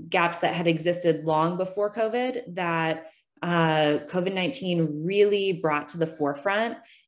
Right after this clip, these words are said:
and made worse. For example, students without access to reliable internet who are now, um, needing to do remote learning. Uh, so esser dollars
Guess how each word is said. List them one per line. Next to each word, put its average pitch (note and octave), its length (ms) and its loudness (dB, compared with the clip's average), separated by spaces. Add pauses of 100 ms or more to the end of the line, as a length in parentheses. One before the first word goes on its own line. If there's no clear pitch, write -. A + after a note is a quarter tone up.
(120)
and F3 540 4
made F3 340 4
worse. E3 340 4
For F3 240 2
example, E3 560 0
students E3 580 -4
without E3 600 0
access D3+ 480 -6
to D#3 80 -4
reliable D3 520 2
internet B2+ 440 -6 (100)
who D#3 400 8
are D#3+ 220 4
now, D3+ 600 2 (340)
um, C#3+ 480 2 (120)
needing D#3+ 680 4 (100)
to D3+ 640 2 (180)
do D#3+ 200 -2
remote D3+ 420 0
learning. C3+ 460 -6 (260)
Uh, D#3 180 2
so E3 680 6 (100)
esser F#3 280 0
dollars E3 840 4